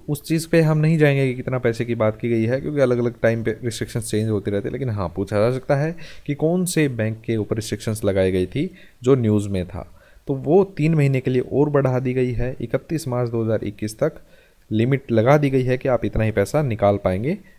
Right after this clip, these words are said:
by any means। The bank has also received four expression of interest for its revival। इसके बैंक के रिवाइवल के लिए चार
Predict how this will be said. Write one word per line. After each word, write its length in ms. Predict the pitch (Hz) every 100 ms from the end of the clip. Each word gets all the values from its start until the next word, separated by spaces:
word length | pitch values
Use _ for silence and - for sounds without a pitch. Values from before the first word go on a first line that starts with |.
| -
by 100 | 110 87
any 260 | 95 92
means। 340 | 85 78 80 - - - - -
The 140 | 92
bank 360 | 107 180 202 165
has 200 | 160 - 143
also 340 | 143 - 143
received 580 | 120 113 127 104 101 117 -
four 320 | - 165 190
expression 540 | 185 - - 127 139 123
of 160 | - 117
interest 500 | 110 95 78 - - - _ _ -
for 120 | 139
its 240 | 127 - 120
revival। 400 | 101 85 - 85 - -
इसके 340 | 165 - 196 151 110
बैंक 240 | 120 165
के 140 | - 156
रिवाइवल 460 | 113 113 127 147
के 140 | 139 117
लिए 380 | 104 95 98 139 - -
चार 420 | 127 139 170 175